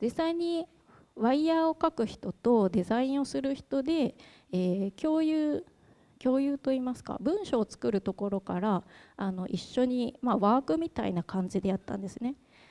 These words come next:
そうすると、ワイヤーを作った人の頭の中といいますか、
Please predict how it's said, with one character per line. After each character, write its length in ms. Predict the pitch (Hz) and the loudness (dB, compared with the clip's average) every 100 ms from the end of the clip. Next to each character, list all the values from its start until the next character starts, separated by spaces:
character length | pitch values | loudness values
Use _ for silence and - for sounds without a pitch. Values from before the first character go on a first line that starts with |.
| _ - | _ -12
そ 160 | - 370 | -4 -2
う 20 | |
す 120 | 381 | 0
る 120 | 381 | 0
と、 460 | - 403 320 - - _ _ _ _ | 2 6 6 4 0 _ _ _ _
ワ 140 | 285 330 | 2 4
イ 120 | 339 | 4
ヤ 220 | 339 339 | 4 4
ー 0 | |
を 80 | 330 | 0
作 200 | - 339 | -2 -6
っ 40 | |
た 180 | 330 - | -4 -2
人 240 | 214 - 208 | -2 0 0
の 280 | 185 180 - _ _ _ _ _ | 0 -4 -8 _ _ _ _ _
頭 380 | - - 233 247 | -4 0 2 2
の 100 | 247 | 2
中 260 | 240 233 185 | 0 -2 -2
と 160 | 180 | 0
い 40 | 175 | -2
い 40 | |
ま 120 | 180 | -2
す 100 | 165 | -6
か、 200 | - 165 | -8 -12